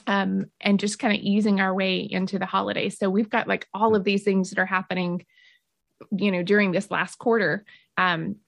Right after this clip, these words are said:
but we also, I just closed out my books for Q three. And as we move into, you know,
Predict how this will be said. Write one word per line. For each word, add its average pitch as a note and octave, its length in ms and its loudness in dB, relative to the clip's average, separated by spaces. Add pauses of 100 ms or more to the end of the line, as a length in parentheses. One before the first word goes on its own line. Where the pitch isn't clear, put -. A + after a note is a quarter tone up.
(160)
but C#4 420 2
we G3+ 200 -4
also, C4 600 -2
I G#3 80 -4
just B3+ 340 -6 (280)
closed A#3+ 300 0
out G#3+ 100 2
my G3+ 120 0
books - 440 -4
for G3 760 2
Q F3 280 -2
three. G#3 760 -2
And G3 260 -2
as G#3 220 -2
we G3 100 -2
move F#3+ 320 0
into, G3 640 -2
you F#3 120 -4
know, F3 260 -4